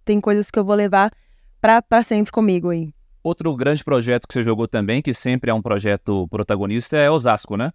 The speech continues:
Speaker 1: Sim.
Speaker 2: E eu creio que essa, esse tipo de experiência some bastante. E eu vejo uma, uma mudança de cenário, é, nas últimas temporadas, porque a gente sempre falava de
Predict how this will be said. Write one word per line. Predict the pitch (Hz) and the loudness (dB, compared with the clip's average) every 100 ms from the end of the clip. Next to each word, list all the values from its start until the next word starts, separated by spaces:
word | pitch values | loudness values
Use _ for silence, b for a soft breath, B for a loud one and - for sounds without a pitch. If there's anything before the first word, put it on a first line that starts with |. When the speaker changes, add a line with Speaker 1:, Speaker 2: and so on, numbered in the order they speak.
| _ | _
Speaker 1:
Sim. | - 110 95 | -6 -2 -2
Speaker 2:
E | 110 117 117 113 110 101 - | -2 -2 -2 -2 -4 -4 -4
eu | 120 | -4
creio | - 139 | -2 -4
que | 143 | 0
essa, | 139 - 139 110 104 | -2 0 -2 0 -2
esse | 131 - | -6 -6
tipo | 151 - | -8 -6
de | 131 | -6
experiência | - 135 117 123 127 131 | -2 -2 0 -2 -2 -6
some | - 131 135 | -4 -4 0
bastante. | 127 - - 117 120 - | 0 0 -4 -6 -6 -2
E | 165 | 0
eu | 175 | 2
vejo | 185 180 190 | 0 0 2
uma, | 170 131 | 2 2
uma | 139 | 0
mudança | 139 120 135 127 | -2 -4 -4 -6
de | 117 | -6
cenário, | 120 120 156 131 - _ _ _ - | -4 0 0 0 -6 _ _ _ -4
é, | 110 107 104 | 0 0 0
nas | 110 | 0
últimas | 123 - 113 | -2 -6 -6
temporadas, | 117 113 117 143 131 117 | -6 -2 0 2 0 -4
porque | - | -6
a | 135 | -4
gente | 139 | -2
sempre | 156 - | -4 0
falava | 147 139 139 135 | 2 4 2 0
de | 123 123 | -4 -6